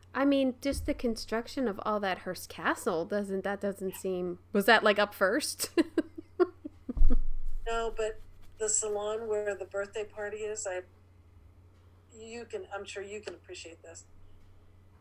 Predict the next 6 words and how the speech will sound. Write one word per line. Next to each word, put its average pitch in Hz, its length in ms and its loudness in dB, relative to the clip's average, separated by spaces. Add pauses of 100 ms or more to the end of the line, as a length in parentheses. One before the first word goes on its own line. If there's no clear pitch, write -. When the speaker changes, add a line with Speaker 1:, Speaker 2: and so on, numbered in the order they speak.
(460)
Speaker 2:
They 196 140 -6
were 202 140 -8
behind. 190 640 -10 (180)
Construction 190 560 -14
was 180 140 -14
behind. 170 540 -20